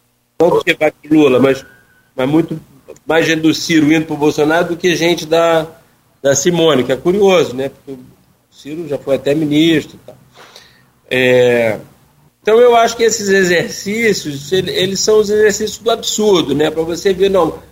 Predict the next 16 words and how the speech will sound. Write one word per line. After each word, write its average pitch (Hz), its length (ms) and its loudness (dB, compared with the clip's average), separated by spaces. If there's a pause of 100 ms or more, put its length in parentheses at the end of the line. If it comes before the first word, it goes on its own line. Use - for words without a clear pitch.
(320)
pra 175 120 0
ele 196 140 2
ganhar 190 400 0
teria 214 260 2
que 202 80 -2
acontecer 202 480 -2
alguma 202 320 0
coisa 202 500 0 (380)
realmente 185 520 2
espetacular. 202 1080 0 (340)
Mas 262 180 -4
tem 330 120 -2
um 262 40 4
outro 226 260 0
fenômeno 170 480 0
também, 165 520 0